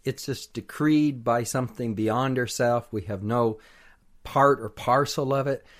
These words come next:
that whatever happens is going to happen. I read not too long ago about a man falling out of a forty-seven-story building and surviving.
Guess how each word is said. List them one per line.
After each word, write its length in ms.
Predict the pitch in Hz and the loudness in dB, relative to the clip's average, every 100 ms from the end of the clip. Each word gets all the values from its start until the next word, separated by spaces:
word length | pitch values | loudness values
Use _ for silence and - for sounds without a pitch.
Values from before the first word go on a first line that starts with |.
| - - | -20 -16
that 480 | 98 95 107 104 - - | -8 -2 -2 -2 -6 -6
whatever 420 | 113 131 139 127 | -2 0 2 2
happens 480 | 127 131 131 117 101 | 4 4 2 -2 -4
is 140 | 98 | -2
going 180 | 120 117 | -2 0
to 80 | 107 | -2
happen. 600 | 143 139 143 143 135 135 - - - | -2 0 0 -2 -6 -8 -14 -20 -18
I 140 | 95 95 | -10 -6
read 380 | 104 120 117 107 - | -2 0 -2 -6 -6
not 220 | 120 110 | -4 -2
too 140 | 131 | -2
long 280 | 113 135 135 | 2 4 4
ago 220 | 117 127 | 2 2
about 220 | 123 120 107 | 2 2 2
a 40 | |
man 360 | 113 131 131 120 | 2 0 0 -2
falling 420 | 131 131 151 127 | -2 0 -2 -2
out 140 | 123 | -4
of 60 | 104 | -6
a 40 | |
forty-seven-story 1600 | 92 - 135 143 147 151 - - 123 120 123 - - 120 117 113 113 | -8 -8 -2 -2 -2 -4 -6 -2 -2 -2 -6 -8 -8 -4 -2 -2 -4
building 800 | 135 95 127 147 160 104 92 - | -10 -4 2 2 2 0 -6 -8
and 220 | 120 113 | -8 -8
surviving. 920 | - 113 95 110 135 180 147 110 - | -6 -6 -4 -2 -2 -2 -6 -8 -14